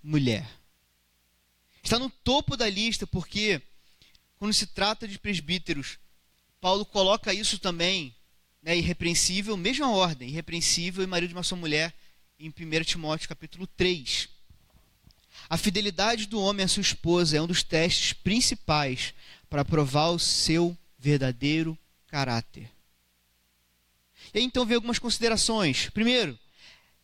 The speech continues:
queridos, é, e, e é bom falar isso aqui, é necessário que o homem, o homem de Deus, aquele líder, né, o pastor,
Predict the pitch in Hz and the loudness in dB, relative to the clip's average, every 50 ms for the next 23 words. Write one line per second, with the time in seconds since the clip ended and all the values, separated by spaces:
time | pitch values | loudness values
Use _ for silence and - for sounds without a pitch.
0 | _ _ _ - 202 202 190 143 143 156 151 131 - - - - - - - 175 | _ _ _ 0 2 2 2 0 0 -2 -2 -2 -4 -6 -12 -20 -20 -20 -16 -12
1 | 170 170 165 147 180 180 175 160 196 226 254 240 247 226 214 202 202 202 196 - | -10 -8 -4 0 2 2 2 2 2 0 0 2 2 2 4 2 2 2 0 0
2 | 202 190 - 208 196 170 127 104 107 - - - _ _ _ _ _ _ _ _ | -2 -2 -2 -2 0 0 0 -2 -4 -10 -20 -20 _ _ _ _ _ _ _ _
3 | _ - 156 180 208 - - 220 220 226 - - 247 233 208 196 196 220 247 254 | _ -4 -2 0 2 2 4 2 2 0 -2 -4 -4 -2 0 2 4 4 4 4
4 | 226 190 156 147 165 214 240 262 247 208 220 175 220 220 214 202 156 165 165 - | 2 2 0 2 2 2 2 2 2 0 0 2 4 4 4 4 2 -2 -2 -2
5 | 226 240 233 240 214 202 214 247 277 262 - - 143 120 107 - - _ _ _ | -2 0 0 2 2 2 2 2 0 -2 -4 -6 -8 -8 -10 -12 -20 _ _ _
6 | _ _ _ _ _ _ _ _ _ - 170 202 202 190 - 226 220 - - - | _ _ _ _ _ _ _ _ _ -2 0 0 0 2 0 0 0 0 0 -2
7 | - 226 226 240 220 156 120 | 0 2 4 4 4 4 0